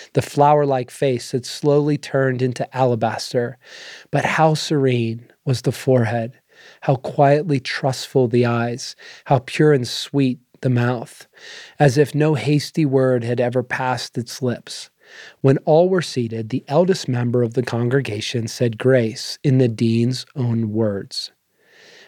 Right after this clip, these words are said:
"May my food, my body maintain. May my body, my soul sustain. May my soul in deed and word give thanks for all things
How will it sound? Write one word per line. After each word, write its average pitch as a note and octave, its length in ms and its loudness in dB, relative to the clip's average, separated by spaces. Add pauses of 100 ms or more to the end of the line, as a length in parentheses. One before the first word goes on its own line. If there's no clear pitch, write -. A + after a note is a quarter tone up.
(240)
"May C#3+ 180 6
my C3+ 220 2
food, C3 720 0 (260)
my C3 160 0
body B2 440 2
maintain. A#2 840 -2 (340)
May C3+ 200 4
my C3 220 0
body, B2+ 640 0
my A#2+ 220 -2
soul B2 720 -2
sustain. A#2 880 -4 (460)
May C#3 180 6
my C3 220 0
soul D3+ 600 2
in A#2+ 260 -6
deed D3+ 420 0
and C#3+ 280 -2
word B2 440 2
give A#2 140 -6
thanks A#2+ 640 -6
for - 280 0 (160)
all D3 300 2
things - 760 -8